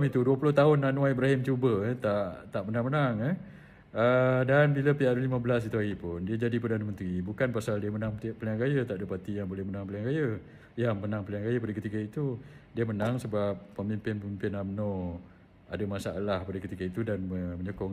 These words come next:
dia dan membentuk kerajaan. Dan juga, ah, sebab tak ada kerajaan boleh dibentuk, ah, am-, ah, apa, Seri Paduka Baginda Agung bertitah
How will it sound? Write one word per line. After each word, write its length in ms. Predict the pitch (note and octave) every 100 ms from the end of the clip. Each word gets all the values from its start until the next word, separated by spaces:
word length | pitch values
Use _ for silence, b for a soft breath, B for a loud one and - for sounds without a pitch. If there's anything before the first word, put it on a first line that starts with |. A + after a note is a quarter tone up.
| G#2
dia 160 | C3+
dan 160 | A2+ F#2
membentuk 480 | F2 E2 - E2+ D2+
kerajaan. 560 | F2+ F2 D#2 D2+ D#2
Dan 160 | D#2 B2+
juga, 380 | A2+ B2 A#2+ A#2 B B B -
ah, 400 | G2 G2 G2 G2 F#2+ - F#2+
sebab 320 | F#2+ G2 G2
tak 160 | - F2+
ada 40 | G2
kerajaan 320 | F#2+ G2 F#2
boleh 160 | F#2+
dibentuk, 640 | F2+ F#2+ A2+ D#3 D3+ - F2
ah, 400 | F2 F2+ - F2+
am-, 140 | G2 -
ah, 160 | F2 E2
apa, 80 | B2
Seri 160 | - G2
Paduka 240 | F#2+ -
Baginda 300 | F#2 F#2 F#2 F2+
Agung 400 | F2+ F2 G2+ F#2+
bertitah 560 | F2+ F2+ F2 E2 D#2 C#2+